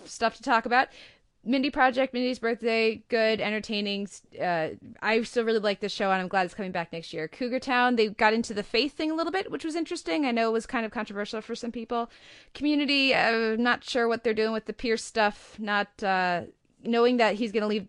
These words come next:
be leaving the show, s-, you know, relatively soon, that seems kind of odd to me. But it was a solid episode, and I laughed. So the, the, but the episodes we actually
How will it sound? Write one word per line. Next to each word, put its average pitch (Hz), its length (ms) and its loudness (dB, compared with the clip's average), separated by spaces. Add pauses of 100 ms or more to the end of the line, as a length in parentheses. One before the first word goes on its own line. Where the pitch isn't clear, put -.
be 214 120 -4
leaving 202 260 -2
the 185 80 -4
show, 190 300 0
s-, - 280 -12
you 190 140 -8
know, 165 100 -2
relatively 185 420 0
soon, 175 300 -6
that 165 200 0 (440)
seems 190 220 -6
kind 185 120 -2
of 170 60 -4
odd 175 220 4
to - 80 -8
me. 196 100 -2
But 233 140 2
it 262 40 2
was 254 140 -2
a 202 100 -6
solid 202 320 0
episode, 180 280 -4
and 175 100 -6
I 170 80 -4
laughed. 151 400 -4 (340)
So 233 200 4
the, 220 200 4
the, 240 140 -6
but 247 140 -4
the 339 60 2
episodes 294 280 0
we 269 100 0
actually 254 340 -2